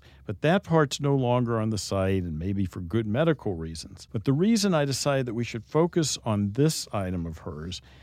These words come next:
is because four years after the Goop article went viral,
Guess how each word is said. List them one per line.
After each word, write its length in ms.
is 140
because 540
four 500
years 640
after 300
the 80
Goop 360
article 520
went 260
viral, 560